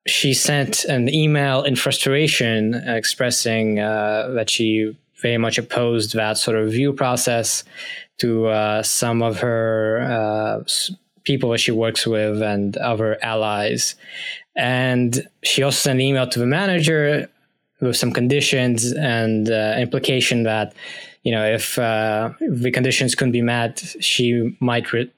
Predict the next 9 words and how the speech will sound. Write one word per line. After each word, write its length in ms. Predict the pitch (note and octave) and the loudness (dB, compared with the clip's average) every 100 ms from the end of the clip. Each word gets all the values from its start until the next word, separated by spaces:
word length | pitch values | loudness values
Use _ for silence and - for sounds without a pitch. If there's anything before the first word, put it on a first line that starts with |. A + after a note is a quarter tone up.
| _ | _
resign 720 | D3+ B2 B2+ A#2 G#2+ A2+ C3 _ - | -2 0 0 0 -2 -4 -8 _ -4
and 180 | A2 | -2
set 220 | G#2+ - A2 | 0 0 0
an 180 | G#2+ A2 _ - | 0 -4 _ -4
end 200 | A#2 A2+ | -2 0
date. 280 | A2+ D3+ - | -2 -2 -2
And 120 | A#2+ | 0
then 160 | A#2 | 2
they 360 | A#2 A#2 A2 A#2 | 2 2 2 0